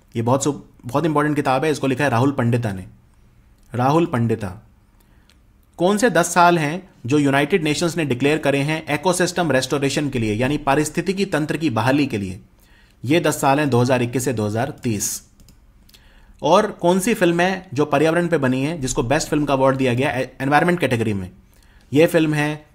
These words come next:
इसको बोलते हैं वाटर बरियल, और ये अरुणाचल प्रदेश की फिल्म है,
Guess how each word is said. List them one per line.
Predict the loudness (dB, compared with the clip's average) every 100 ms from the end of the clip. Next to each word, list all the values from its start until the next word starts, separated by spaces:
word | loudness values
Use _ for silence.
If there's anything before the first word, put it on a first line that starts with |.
| -8
इसको | -4 0
बोलते | 0 0 0
हैं | -2
वाटर | -2 0 0
बरियल, | 0 2 2 2 -2 -10 _ -20 -20 -20 -12 -4
और | 0
ये | 2 2
अरुणाचल | 2 0 0 -2
प्रदेश | 0 0 -2
की | -2 -4 -4 -8
फिल्म | -2 0 0
है, | -4 -6